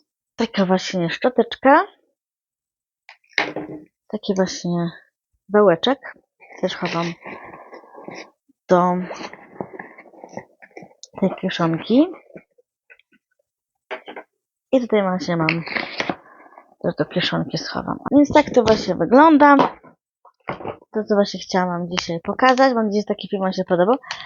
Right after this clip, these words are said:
I to chyba wszystko jest w tym filmiku, co chciałam wam dzisiaj pokazać. Z tych rzeczy. Z tych moich właśnie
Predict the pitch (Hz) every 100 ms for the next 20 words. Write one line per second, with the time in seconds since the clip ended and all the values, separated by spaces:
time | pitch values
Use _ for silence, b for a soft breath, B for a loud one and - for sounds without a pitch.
0 | B B B - 554 466 494 523 523 -
1 | 330 285 - 247 220 - 262 247 247 226
2 | 180 190 185 196 - 214 202 196 196 190
3 | 180 180 190 - - 165 160 165 214 -
4 | - B B B B B B B B _
5 | - - - _ _ - - - - -
6 | 220 196 147 - 185 208 269 - - _
7 | _ - - _ _ _ - - - -
8 | - B B B - 208 208 208 190 196
9 | - 202 190 185